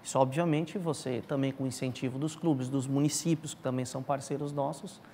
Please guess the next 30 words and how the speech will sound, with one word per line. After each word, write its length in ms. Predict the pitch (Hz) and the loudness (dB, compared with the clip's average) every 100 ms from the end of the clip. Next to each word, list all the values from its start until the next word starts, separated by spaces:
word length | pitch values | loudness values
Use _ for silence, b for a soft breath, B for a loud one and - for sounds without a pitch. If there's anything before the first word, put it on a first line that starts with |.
| B B B | B B B
a 80 | 139 | 0
gente 260 | 160 156 | 2 0
consegue 540 | - 160 - - 175 170 | 0 0 0 4 2 2
trazer 340 | 170 151 156 | 0 0 0
cada 220 | 151 156 | 0 2
vez 300 | 135 160 202 | 4 2 0
mais 360 | 165 151 196 - B B B | 0 0 0 -4 B B B
a 80 | 160 | -4
criança 540 | - 175 180 185 170 | 2 4 6 4 2
para 280 | - - 185 | 0 6 6
o 40 | 180 | 6
basquetebol. 760 | 180 - 175 165 160 135 - - B B B B - - | 4 2 -4 -2 -2 0 -2 -6 B B B B -18 0
Falando 340 | 143 139 143 | 6 8 6
de 140 | 131 131 | 4 4
ídolos, 520 | 147 220 190 143 139 | 4 4 4 2 -2
como 180 | - 127 | -6 -6
você 240 | 127 - | -6 -6
citou 400 | 127 135 - 151 | -4 -4 0 2
bem, 280 | 147 151 147 | 4 4 4
o 60 | - B B B | -2 B B B
Macho 220 | 123 180 | -2 0
Atlético, 440 | 170 156 156 127 | 2 4 4 2
tivemos 300 | 110 135 131 | -4 -2 0
o 60 | 127 | 2
grande 260 | 131 139 131 | 2 2 4
Galdino 640 | 135 131 123 156 160 127 | 4 4 2 4 4 4
lá 160 | 127 127 | 2 0
em, 240 | 113 107 117 - | -2 -6 -10 -12
na, 180 | 135 - | -8 -6
na, 140 | 107 | -6